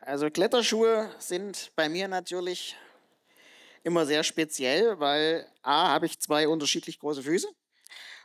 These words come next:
und B, ist natürlich, ähm,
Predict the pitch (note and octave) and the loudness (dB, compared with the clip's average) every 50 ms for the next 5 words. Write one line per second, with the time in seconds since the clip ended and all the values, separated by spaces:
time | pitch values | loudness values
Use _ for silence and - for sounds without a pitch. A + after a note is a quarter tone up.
0 | _ - E3 E3 E3+ E3 D#3 _ - C3+ B2+ C#3+ E3+ G#3+ G3+ G3 F#3 - - - | _ -2 0 0 0 -2 -4 _ -2 0 2 2 2 2 2 0 -4 -8 -12 -16
1 | _ _ _ _ _ - F3+ F#3 - - F#3+ F3 E3 D3+ D#3+ F3 F3 E3+ E3+ D#3+ | _ _ _ _ _ -2 -2 0 0 0 0 0 0 2 4 4 6 6 4 2
2 | - - - - _ - C#3+ C#3+ C#3 C#3+ C#3+ C#3+ D3 D3 D3 D3 D3+ D#3 E3 - | 0 -6 -14 -16 _ -4 0 2 2 2 2 0 -2 -6 -10 -12 -14 -14 -14 -16